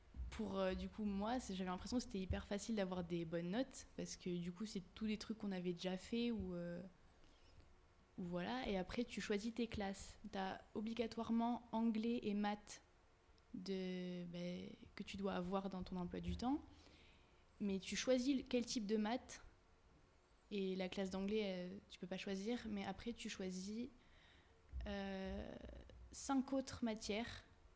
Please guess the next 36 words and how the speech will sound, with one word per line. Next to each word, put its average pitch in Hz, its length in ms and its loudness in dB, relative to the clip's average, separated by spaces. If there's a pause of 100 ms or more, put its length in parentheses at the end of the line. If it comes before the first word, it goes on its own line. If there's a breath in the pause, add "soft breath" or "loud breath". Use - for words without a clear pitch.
Et 202 120 2
chaque 247 280 2
jour, 233 240 2
c'est - 180 -4
le 185 120 -2
même 196 200 2
emploi 220 220 2
du 196 160 -2
temps 190 180 -2 (540)
répété 196 540 0
qui 196 160 -4
est 185 40 -4
de 180 140 -2
huit 185 420 -2
heures 190 340 -4
à 185 280 -2
quinze 180 320 -2
heures. 202 280 -2 (840 soft breath)
Et, 190 180 0
euh, 185 580 -4 (960)
du 196 100 -8
coup, 202 140 -6
voilà. 190 480 -4
Après, 196 440 -4
euh, 190 340 -2 (1300)
le 208 140 2
niveau, 226 400 4
il 208 120 2
est 190 60 2
quand 196 120 -2
même, 180 180 -2
ouais, 190 140 0
assez 185 260 -4
simple. 220 500 -2 (640)
Mais, 185 300 -4
euh, 175 540 -2